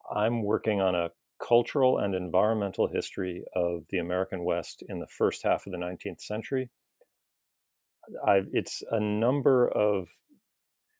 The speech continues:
it's a number of things that I've come across in the course of researching other books, um,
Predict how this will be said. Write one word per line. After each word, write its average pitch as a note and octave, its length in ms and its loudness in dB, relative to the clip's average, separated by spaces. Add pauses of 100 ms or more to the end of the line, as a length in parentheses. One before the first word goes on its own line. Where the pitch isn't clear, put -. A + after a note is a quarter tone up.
(120)
it's - 60 -4
a B2+ 40 0
number C3+ 340 4
of C#3 100 2
things C3+ 220 2
that A2+ 100 2
I've G#2 120 2
come B2 180 -4
across A2+ 340 -2
in G2+ 100 -6
the F2+ 40 -6
course - 380 -2
of F2+ 100 -8
researching G2 540 -2
other F#2+ 180 -4
books, - 580 -6 (140)
um, F2 400 -6